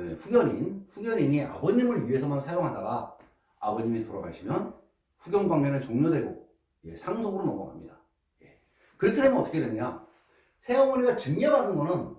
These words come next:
새어머니의 상속분에서 공제됩니다. 따라서 오늘 전-, 전화하시는 분은 "이거를 다시 이렇게 반환시킬 수 없냐?" 이렇게 물어보시는데, 뭐 바람직하진 않습니다. 예, 왜냐면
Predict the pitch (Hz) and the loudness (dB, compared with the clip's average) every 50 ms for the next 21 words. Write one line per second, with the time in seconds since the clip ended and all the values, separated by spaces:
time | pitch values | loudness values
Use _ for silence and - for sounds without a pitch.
0 | - _ - 220 220 226 226 202 196 185 180 175 - 233 240 240 233 226 - - | -20 _ -10 -6 -4 -4 -2 -2 -2 -2 -4 -4 -4 -4 -4 -4 -4 -6 -8 -6
1 | 170 160 156 - - - 120 117 127 170 196 - 147 110 107 101 98 - - - | -4 -4 -4 -4 -4 -6 -4 -2 0 2 2 2 0 0 -4 -4 -8 -10 -16 -20
2 | _ _ _ _ _ _ _ _ _ _ _ _ _ _ 139 143 139 156 135 - | _ _ _ _ _ _ _ _ _ _ _ _ _ _ -6 -4 -2 -2 -2 -2
3 | - - - - - - 147 175 214 240 247 - - - 131 131 120 113 113 - | -4 -6 -14 -10 -4 0 2 4 4 2 2 0 -2 -4 -4 -4 -8 -10 -6 -4
4 | 139 160 170 160 135 139 131 120 113 113 131 160 160 - - - - - - _ | -2 0 0 0 0 0 -2 -4 -4 -2 -2 0 0 -2 -4 -6 -10 -16 -20 _
5 | _ _ _ _ 113 131 156 180 175 - - 113 113 - 143 123 123 - - - | _ _ _ _ -8 -4 -4 -4 -4 -4 -6 -8 -8 -4 -4 -2 0 0 -2 -2
6 | - - - - - - 214 - - - 139 185 214 202 - - - 185 170 - | -6 -12 -18 -12 -6 -4 -4 -4 -2 0 2 2 2 2 0 -4 -8 -10 -8 -6
7 | - - 104 107 123 135 - - - - - - _ _ _ - 123 135 135 139 | -6 -6 -4 -2 0 0 0 0 -2 -6 -12 -18 _ _ _ -4 0 0 0 0
8 | - 143 107 98 104 107 101 101 101 98 95 92 92 95 135 - - - - - | 0 -4 -4 -6 -6 -8 -8 -8 -10 -10 -10 -10 -8 -4 -2 -2 -2 -2 -6 -12
9 | - - _ _ _ _ _ _ _ _ - 101 98 - - 151 180 196 - 170 | -18 -20 _ _ _ _ _ _ _ _ -10 -10 -8 -2 2 2 2 2 0 -4
10 | 165 170 - - - - - 107 95 78 80 82 85 85 85 - _ _ _ _ | -4 -4 -6 -6 -8 -12 -14 -16 -14 -14 -14 -14 -14 -16 -18 -20 _ _ _ _
11 | _ _ _ _ _ _ - - - _ _ 113 120 131 135 139 143 131 117 - | _ _ _ _ _ _ -20 -20 -20 _ _ -6 -4 0 2 2 2 2 0 -4
12 | - | -10